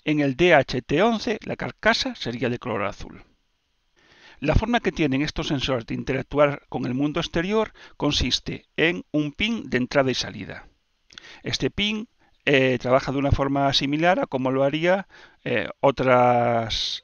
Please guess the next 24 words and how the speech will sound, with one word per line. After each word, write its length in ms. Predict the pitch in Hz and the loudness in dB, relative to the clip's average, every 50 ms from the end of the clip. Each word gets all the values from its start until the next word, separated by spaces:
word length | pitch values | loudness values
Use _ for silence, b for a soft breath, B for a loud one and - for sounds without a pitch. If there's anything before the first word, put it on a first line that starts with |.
| _ - | _ -2
otros 260 | 143 139 - 143 - | 0 0 0 -2 -8
protocolos 400 | - 147 127 - 143 147 139 135 | -8 -8 -6 -4 -2 -2 -2 -2
de 60 | 143 | -2
comunicación, 640 | - - 143 147 160 - 160 147 - 175 180 185 | -4 -4 -4 -4 0 0 -2 -2 0 -2 -4 -2
como 200 | - 196 170 156 | -2 -2 -4 -4
puede 300 | - - 147 139 135 135 | -4 -2 -2 0 0 0
ser 380 | 131 - 156 160 175 175 208 - b b b b b b | 0 0 0 0 0 0 -4 -10 b b b b b b
el 320 | - 131 131 131 131 127 123 | -4 -2 0 0 0 0 0
One 220 | 127 143 139 143 139 | 0 2 2 2 4
Wire 340 | 156 165 175 190 202 - - - | 4 4 4 4 2 -2 -6 -8
que 120 | - 135 | -8 -8
tiene 400 | - - 139 143 143 170 175 - - | -4 -2 -2 0 0 0 -2 -2 -2
el, 340 | - 131 120 120 120 117 120 | -4 -4 -2 -4 -4 -4 -4
nuestro 760 | 127 127 120 - - 131 123 120 120 120 120 120 117 110 - B B B B B B | -4 -4 -4 -6 -6 -6 -4 -4 -2 -2 -4 -4 -6 -8 -12 B B B B B B
queridísimo 640 | - 135 123 127 123 143 147 - - 151 160 165 | -4 -2 -2 -2 -2 0 0 0 0 0 0 0
sensor 300 | 160 - 131 - 139 135 | -2 -2 -2 -2 -2 -2
de 80 | 131 131 | -2 -2
temperatura, 760 | - 139 120 - 143 139 139 143 - 165 170 180 185 190 - - | -4 -6 -4 0 2 2 2 2 0 -2 0 2 2 2 2 0
el 220 | - 131 123 120 117 | -4 -4 -2 -2 -2
D 180 | 135 127 127 | 0 0 0
S 180 | 135 - - 151 | 0 -2 -2 -6
dieciocho 460 | - 123 - - 127 120 - - - | -6 -8 -8 -6 -8 -8 -6 -8 -10
B 140 | 117 - 101 | -10 -10 -10
veinte. 400 | 95 98 - - - - - | -12 -14 -16 -14 -16 -16 -16